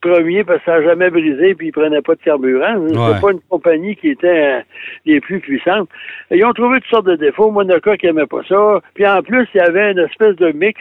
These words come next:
Speaker 1: là. On gardait la transmission de, de, de Studebaker, euh, des freins <laughs> à tambour. Euh, bref, c'était cette espèce de, de frein
Speaker 2: Mais,
Speaker 1: que le
Speaker 2: mais
Speaker 1: frein
Speaker 2: ce
Speaker 1: de
Speaker 2: qui est, ce qui est
Speaker 1: l'automobile.
Speaker 2: surprenant là-dedans, Denis, là,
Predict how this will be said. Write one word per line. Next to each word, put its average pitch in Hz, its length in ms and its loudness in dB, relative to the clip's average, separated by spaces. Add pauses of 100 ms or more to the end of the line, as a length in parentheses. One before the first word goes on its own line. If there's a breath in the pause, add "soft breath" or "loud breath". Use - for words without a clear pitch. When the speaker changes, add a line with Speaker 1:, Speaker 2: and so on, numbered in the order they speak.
Speaker 1:
là. 190 220 2 (320 loud breath)
On 165 100 0
gardait 180 300 2
la 190 120 4
transmission 190 880 -2
de, 165 200 0
de, 143 460 0
de 147 200 0
Studebaker, 165 800 0 (400 loud breath)
euh, 143 360 2
des 165 180 2
freins 185 560 0
<laughs> - 80 -20
à 151 140 -8 (120)
tambour. 180 640 0 (340 loud breath)
Euh, 143 400 2
bref, 190 260 2 (140)
c'était 147 320 0 (100)
cette 165 200 -2
espèce 208 320 0
de, 160 160 2
de 147 160 0
frein 196 260 0
Speaker 2:
Mais, 156 220 0
Speaker 1:
que - 80 -18
le 147 40 -6
Speaker 2:
mais 160 100 0
Speaker 1:
frein 208 60 0
Speaker 2:
ce 170 100 -2
Speaker 1:
de 170 40 0
Speaker 2:
qui 311 60 2
est, 190 80 0
ce 165 100 -2
qui - 0 -
est 151 60 -2
Speaker 1:
l'automobile. 139 220 0
Speaker 2:
surprenant 208 640 -2
là-dedans, 139 440 -2
Denis, 117 360 -2
là, 101 180 -4